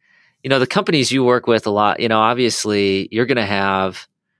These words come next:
you're gonna have founders, you're gonna have people who were, were there in the beginning. I'm assuming that maybe the internal comparables,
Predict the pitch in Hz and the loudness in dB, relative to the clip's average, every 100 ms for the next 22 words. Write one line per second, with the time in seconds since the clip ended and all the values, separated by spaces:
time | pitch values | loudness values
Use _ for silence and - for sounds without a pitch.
0 | _ _ _ _ _ 110 120 107 95 113 | _ _ _ _ _ -4 -2 -2 -2 -2
1 | 101 95 85 90 95 - 104 113 117 101 | -2 -2 -4 -4 -6 -8 -4 -2 0 -2
2 | - 104 98 98 101 95 90 95 107 95 | -4 -8 -6 -6 -6 -6 -6 -8 -8 -4
3 | 104 104 101 98 - 98 95 95 98 92 | 0 0 -2 -4 -10 -12 -12 -8 -6 -6
4 | 87 90 - 110 107 - 143 147 131 107 | -8 -8 -6 -4 -4 -6 -6 -4 -4 -4
5 | 95 - _ - - _ _ 107 117 117 | -4 -6 _ -20 -20 _ _ -4 -2 -2
6 | 107 104 104 110 127 - 120 110 98 _ | -4 -6 -8 -6 -6 -4 -4 -4 -6 _
7 | _ _ - 107 - 107 107 113 104 98 | _ _ -12 -10 -6 -2 -2 -2 -2 -4
8 | 92 87 - | -4 -4 -8